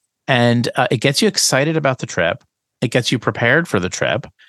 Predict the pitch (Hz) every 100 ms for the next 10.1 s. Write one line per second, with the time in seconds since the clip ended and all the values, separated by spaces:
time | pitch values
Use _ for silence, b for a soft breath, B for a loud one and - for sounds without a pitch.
0 | b _ 175 254 - 240 226 185 220 -
1 | 92 - - - 127 120 131 175 156 175
2 | 202 101 - 139 160 208 - - 196 202
3 | 233 175 117 123 180 - 107 98 92 95
4 | 101 104 B - - 214 294 - _ -
5 | 190 190 180 170 160 156 147 131 135 -
6 | 151 139 135 113 113 - - - - 123
7 | 156 147 147 143 147 131 135 120 139 131
8 | 143 139 135 - 127 190 196 110 107 104
9 | 117 117 113 135 160 127 104 107 98 101
10 | 98